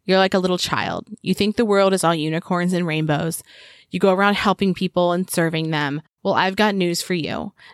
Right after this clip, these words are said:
Not everyone is a good person, and not everyone can be so kind." Audrey says that Lori then threatened to kill her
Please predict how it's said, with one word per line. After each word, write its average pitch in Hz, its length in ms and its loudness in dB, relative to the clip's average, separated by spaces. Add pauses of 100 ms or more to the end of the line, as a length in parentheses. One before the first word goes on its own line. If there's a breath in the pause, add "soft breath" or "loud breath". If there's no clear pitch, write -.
Not 185 280 2
everyone 208 500 2
is 190 200 -2
a 175 40 -4
good 165 220 0
person, 156 540 -2
and 165 120 0
not 160 200 2
everyone 170 440 2
can 190 160 2
be 147 240 2
so 147 200 0
kind." - 520 -6 (120)
Audrey 202 280 2
says 202 220 2
that 190 140 0
Lori 160 440 0 (100)
then 160 220 2
threatened 175 340 -2
to 165 80 -6
kill 165 340 -4
her 269 300 -2